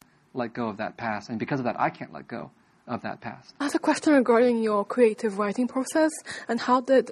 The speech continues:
Speaker 2: um, your academic, um, background help you with writing an, a fiction book?
Speaker 1: Well, um, it helped me because I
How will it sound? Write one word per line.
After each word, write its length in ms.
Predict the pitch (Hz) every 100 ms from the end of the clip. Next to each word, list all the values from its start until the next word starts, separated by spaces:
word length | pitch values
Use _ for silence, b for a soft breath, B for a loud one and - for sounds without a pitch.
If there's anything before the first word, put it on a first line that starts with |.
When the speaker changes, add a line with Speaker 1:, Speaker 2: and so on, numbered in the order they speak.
| -
Speaker 2:
um, 440 | 233 240 240 233 - - - - - - -
your 180 | 226
academic, 760 | 214 247 220 214 208 - - - -
um, 480 | 202 190 180 180 185 -
background 540 | 208 196 - 214 147
help 320 | - 214 - -
you 80 |
with 160 | 196 196 214 - - 196 226
writing 340 | 208 208 202
an, 180 | 196 202 B B -
a 160 | - -
fiction 360 | - - 226 -
book? 320 | - - - B B B B B B _ 285
Speaker 1:
Well, 360 | 170 160 - - _ -
um, 460 | 170 156 151 156 - _ -
it 100 | 196
helped 220 | 202 285
me 80 | 285
because 680 | 190 180 180 160 151 131 - - _ _ _ _ _ -
I 320 | 151 175